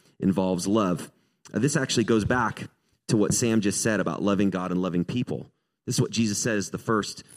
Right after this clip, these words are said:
and greatest commandment, and the second is like it, to love God with everything in you and to love people. But the fourth assumption of wisdom aligns with that because you can't understand the world without actually having a commitment to love. And so if you think about that related to how siblings relate to each other,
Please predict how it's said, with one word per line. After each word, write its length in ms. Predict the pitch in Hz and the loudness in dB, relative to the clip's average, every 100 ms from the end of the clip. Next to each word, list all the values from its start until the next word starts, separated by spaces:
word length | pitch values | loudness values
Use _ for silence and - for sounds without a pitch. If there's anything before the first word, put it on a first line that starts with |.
| - | -6
and 100 | 90 | 0
greatest 360 | 101 101 - | 2 2 0
commandment, 400 | - 98 110 107 | 0 2 2 2
and 100 | 92 | 2
the 40 | 90 | 0
second 420 | - 113 - - | 0 -2 -2 0
is 140 | 90 | 0
like 280 | 90 95 - | -2 -4 -6
it, 120 | - | -8
to 80 | - | -6
love 260 | 92 107 123 | -2 -2 -2
God 240 | 107 98 | -4 0
with 120 | 95 | -2
everything 400 | - 123 127 123 | 0 0 2 2
in 120 | 98 87 | 4 4
you 180 | 92 101 - _ | 2 -2 -10 _
and 100 | - | -6
to 80 | 113 | -2
love 240 | 98 95 | -2 -2
people. 440 | - 143 - - - _ _ _ _ _ _ _ _ _ _ _ _ _ _ _ _ _ _ _ | -4 -4 -6 -10 -12 _ _ _ _ _ _ _ _ _ _ _ _ _ _ _ _ _ _ _
But 120 | 107 | -2
the 60 | 147 | 0
fourth 220 | 160 151 | 2 2
assumption 360 | 127 139 117 104 | 2 0 2 4
of 60 | |
wisdom 260 | 123 180 131 | 4 4 2
aligns 360 | 107 123 180 | 2 2 2
with 120 | 127 98 | 2 0
that 220 | 92 - | -4 -4
because 380 | - 127 110 - - _ - | -2 0 0 -2 -16 _ 0
you 140 | 123 | 2
can't 260 | 135 165 - | 2 2 2
understand 720 | 147 143 123 - - 135 135 | 2 2 2 0 0 2 4
the 80 | 120 | 4
world 300 | 107 107 90 | 4 2 2
without 300 | 92 104 - | -2 -2 -4
actually 360 | 98 104 - 92 | -6 -4 -4 -2
having 280 | 101 92 | -2 -2
a 40 | 85 | -2
commitment 420 | - 98 67 80 | -2 -2 -2 -4
to 100 | - | -6
love. 300 | 78 76 67 | -4 -4 -4
And 100 | 76 | -4
so 100 | 117 | -2
if 80 | 107 | -2
you 80 | 113 | -2
think 200 | 160 151 | -4 -4
about 240 | 104 - | -4 -6
that 160 | 92 - | -6 -4
related 320 | 95 98 90 | -2 -2 -2
to 100 | - | -6
how 140 | 98 | -6
siblings 420 | 95 107 104 101 101 | -4 -4 -2 -2 -2
relate 220 | 87 - | -4 -4
to 80 | 127 | -4
each 140 | 101 | -4
other, 300 | 113 117 127 | -4 -4 -6